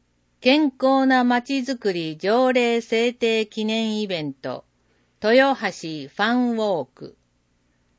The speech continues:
豊橋公園を発着点としたコース、五点五キロメートル、六点六キロメートル、十一点七キロメートルを歩きます。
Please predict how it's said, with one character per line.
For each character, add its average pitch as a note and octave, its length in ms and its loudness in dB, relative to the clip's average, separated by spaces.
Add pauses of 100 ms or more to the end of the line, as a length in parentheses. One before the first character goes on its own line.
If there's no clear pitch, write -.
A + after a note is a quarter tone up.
(300)
豊 C#4 400 2
橋 - 180 -14
公 C4+ 220 2
園 F3 240 -2
を E3 120 -2
発 F#3+ 240 -2
着 B3+ 280 -4
点 F3+ 280 -6
と D#3+ 160 -6
し - 100 -14
た D#3 160 -6
コ F3 220 -4
ー D3 40 -8
ス、 C#3 280 -16 (400)
五 A#3+ 260 2
点 E3 300 -4
五 D#3+ 140 -4
キ B3+ 180 -4
ロ A#3 140 2
メ F#3+ 200 -4
ー D3 40 -10
ト C3 200 -10
ル、 C3 180 -16 (380)
六 B3 260 -2
点 E3 380 -4
六 D#3+ 180 -4 (120)
キ A#3 160 -6
ロ A3+ 160 -2
メ F#3 200 -6
ー C#3 40 -8
ト B2+ 200 -12
ル、 - 200 -18 (400)
十 A#3 380 2
一 C4+ 120 -4
点 D#3 420 -8
七 G#3 280 -2
キ B3+ 160 -4
ロ A#3+ 140 0
メ A#3 200 -2
ー - 60 -14
ト D#3 140 -6
ル D3 180 -8
を C3+ 120 -6
歩 C3+ 220 -10
き C#3 180 -14
ま C3 160 -12
す。 - 220 -20